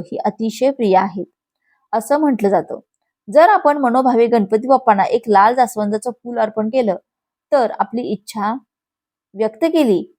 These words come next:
तर आपल्या इच्छा या शंभर टक्के पूर्ण होतात, कारण गणपती बाप्पा हे जास्वंदाच्या फुलांवरती विराजमान आहेत आणि म्हणून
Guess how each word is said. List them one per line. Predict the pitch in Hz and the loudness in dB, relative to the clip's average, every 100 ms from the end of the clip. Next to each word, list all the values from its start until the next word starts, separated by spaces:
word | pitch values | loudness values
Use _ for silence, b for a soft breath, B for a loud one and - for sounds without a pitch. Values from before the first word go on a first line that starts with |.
| _ _ _ | _ _ _
तर | 285 277 | 0 0
आपल्या | 226 214 220 247 | 2 -2 2 2
इच्छा | 240 - 262 214 | 2 -2 2 4
या | 220 | 4
शंभर | 247 247 208 262 311 | 4 2 4 4 4
टक्के | 254 - | 4 2
पूर्ण | 294 294 233 | 2 4 4
होतात, | 208 202 151 - _ _ _ _ _ _ _ - | 2 0 -4 -8 _ _ _ _ _ _ _ 0
कारण | 320 330 277 | 2 2 4
गणपती | 220 202 254 294 | 2 2 0 4
बाप्पा | 285 254 208 | 4 4 2
हे | 214 | 2
जास्वंदाच्या | 240 208 202 233 262 262 285 | 4 4 2 -2 0 2 0
फुलांवरती | 277 220 208 233 208 233 | 2 2 2 2 -4 -6
विराजमान | 240 208 180 190 214 240 | -2 2 4 2 2 0
आहेत | 220 196 - _ _ _ _ - | -2 -6 -12 _ _ _ _ -8
आणि | 277 | -6
म्हणून | 339 349 262 | -4 -2 -2